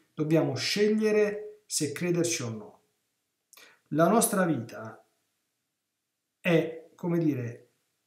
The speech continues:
tra due poli, qui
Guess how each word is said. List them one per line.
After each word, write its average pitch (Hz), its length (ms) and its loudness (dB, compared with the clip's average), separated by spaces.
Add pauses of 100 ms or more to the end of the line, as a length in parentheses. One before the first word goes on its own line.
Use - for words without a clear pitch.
(1120)
tra 185 160 6
due 240 280 4
poli, 123 500 -2 (2000)
qui 277 680 8